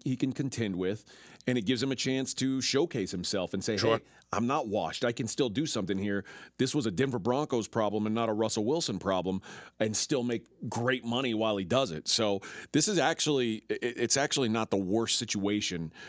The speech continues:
Speaker 1: uh, for Russ Wilson.
Speaker 2: And I think the Broncos are a strong play this week. I think the spread is a huge overreaction to going from Russell Wilson to Jarrett Stidham. Remember, Stidham last year in his first start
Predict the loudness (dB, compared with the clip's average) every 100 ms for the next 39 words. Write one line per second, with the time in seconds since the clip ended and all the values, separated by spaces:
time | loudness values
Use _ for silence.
0 | -6 -2 0 0 0 2 0 0 0 0
1 | -4 -8 0 2 2 0 0 4 4 4
2 | 2 4 2 2 2 0 0 -2 -2 -2
3 | -2 -2 -2 -2 -4 0 0 2 2 2
4 | 0 -2 -2 -4 -8 -10 -8 -6 -6 2
5 | 4 6 4 2 4 4 4 2 0 -2
6 | -6 -14 -12 -4 0 2 2 -2 0 2
7 | 2 0 -2 -2 -4 -6 -2 0 0 -2
8 | -2 0 0 2 0 0 -2 -2 -2 -2
9 | -2 -2 -2 0 0 -2 -2 -2 -2 2
10 | 2 2